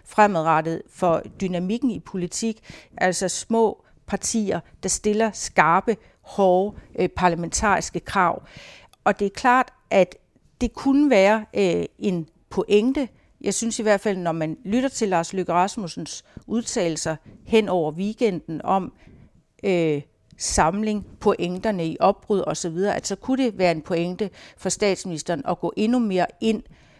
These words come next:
på den dagsorden, han faktisk s-, forsøgte at sætte allerede den dag, han udskrev valget,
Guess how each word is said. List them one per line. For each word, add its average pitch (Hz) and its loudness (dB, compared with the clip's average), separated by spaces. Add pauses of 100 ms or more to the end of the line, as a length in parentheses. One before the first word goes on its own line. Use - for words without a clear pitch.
(140)
på 180 0
den 190 0
dagsorden, 175 0
han 160 -8
faktisk 185 0
s-, - -8 (220)
forsøgte - -2
at 190 -2
sætte 180 -4 (680)
allerede 180 2
den 175 -2
dag, 175 0
han 175 -8
udskrev 180 -2
valget, 156 -4